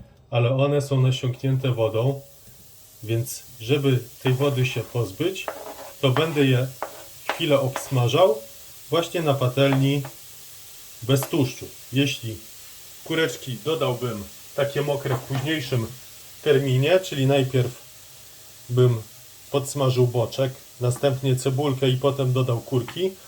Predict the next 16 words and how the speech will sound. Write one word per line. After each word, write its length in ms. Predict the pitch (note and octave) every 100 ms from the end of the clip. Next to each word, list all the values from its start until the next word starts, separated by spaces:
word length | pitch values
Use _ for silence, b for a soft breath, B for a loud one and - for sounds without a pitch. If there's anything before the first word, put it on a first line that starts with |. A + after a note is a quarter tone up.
| B B -
to 100 | C#3+
te 140 | C3+ C3
kurki 420 | F3+ E3+ - C#3+
oddałyby 560 | B2 D3 D3 C3 B2
wodę 440 | A#2+ C3 C3 E3+ F#3 - B B -
i 80 | D#3
na 120 | E3
tej 180 | D3+ C3+
patelni 680 | C#3+ C#3 E3 E3+ E3+ F3 E3+ - - - - - - - - -
tłuszcz 380 | - F3 - -
z 120 | -
tą 180 | C#3+ C3
wodą 280 | C#3+ C#3 B2+
by 140 | B2
się 240 | - A#2+ B2 -
mieszał. 380 | B2 A#2+ A2+ F2+